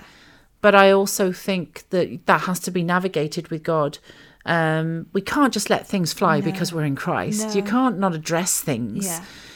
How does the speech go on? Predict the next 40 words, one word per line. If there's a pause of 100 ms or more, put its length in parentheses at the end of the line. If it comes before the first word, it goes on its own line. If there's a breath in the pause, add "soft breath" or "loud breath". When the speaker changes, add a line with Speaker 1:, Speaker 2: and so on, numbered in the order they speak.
(160 loud breath)
Speaker 1:
You
can't (460)
give
boundaries
and, (180)
you
know, (200)
things
have
to
be
restored.
Speaker 2:
Yeah. (260 loud breath)
Speaker 1:
When
things
are
torn
down
before
their
time, (600 soft breath)
there
has (380)
to
be,
you
know,
that
can
be
quite
hard
to
Speaker 2:
Yeah,
Speaker 1:
swallow, (180)
Speaker 2:
it
Speaker 1:
can't
Speaker 2:
can.
Speaker 1:
it?
Speaker 2:
Yeah.